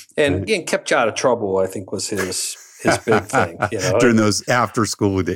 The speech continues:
Speaker 2: hours, right?
Speaker 1: Exactly. And, and he was
Speaker 2: <laughs>
Speaker 1: really tough, uh, but good. And,
Speaker 2: Right.
Speaker 1: you know, my mom was always the one that was there to, you know, h-, um, help us when, uh,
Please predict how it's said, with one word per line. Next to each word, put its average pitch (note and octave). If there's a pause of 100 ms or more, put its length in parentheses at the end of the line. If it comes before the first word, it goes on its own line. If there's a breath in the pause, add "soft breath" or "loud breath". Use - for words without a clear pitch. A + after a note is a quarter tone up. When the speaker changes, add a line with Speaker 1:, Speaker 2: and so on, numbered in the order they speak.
Speaker 2:
hours, D#2
right? D#2+
Speaker 1:
Exactly. G#2
And, G#2+
and A#2
he B3+
was C3+
Speaker 2:
<laughs> D3+
Speaker 1:
really C3+
tough, - (320)
uh, G#2+ (140)
but F3
good. G2+ (100)
And, B2
Speaker 2:
Right. E2 (160)
Speaker 1:
you C#3+
know, C3+
my B2
mom B2
was B2
always A2+
the A#2+
one A2
that G#2+
was G#2+
there G2+
to, F2+ (300)
you -
know, F#2 (120)
h-, A#2 (420)
um, F#2 (360)
help D#3
us A2
when, G#2+
uh, G2